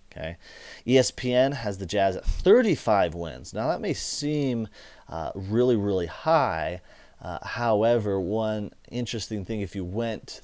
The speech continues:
through E S P N, is that the variance around the league was extremely, uh, thin, right? So, you know, I think the highest win totals they had were, like, fifty-three, fifty-four wins,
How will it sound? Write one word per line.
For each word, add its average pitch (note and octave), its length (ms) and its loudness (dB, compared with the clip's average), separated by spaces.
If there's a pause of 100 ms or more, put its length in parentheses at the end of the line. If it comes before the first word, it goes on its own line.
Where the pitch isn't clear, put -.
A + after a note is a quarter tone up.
through D#3+ 300 0
E A2+ 140 2
S F#2+ 160 -2
P G2+ 220 -4
N, G2 120 -6
is F2+ 140 -8
that F2+ 120 -6
the F2+ 80 -8
variance G#2 920 0 (100)
around F#2 600 -4
the F2 120 -6
league A2 540 2 (240)
was G2 260 -2
extremely, E2+ 920 -8 (260)
uh, C#2+ 360 -12
thin, D2+ 540 -6 (280)
right? - 220 -4
So, G2 300 0 (380)
you G#2 60 -10
know, E2+ 100 -6
I D#2+ 60 -4
think F2+ 180 -10
the F2+ 60 -2
highest G#2 640 -2
win G2 200 -6
totals F2+ 280 -4
they F2 140 -4
had F2+ 380 -4
were, E2+ 160 -4
like, D#2+ 240 -6
fifty-three, F#2+ 680 -6
fifty-four F#2+ 680 -6
wins, D2+ 540 -10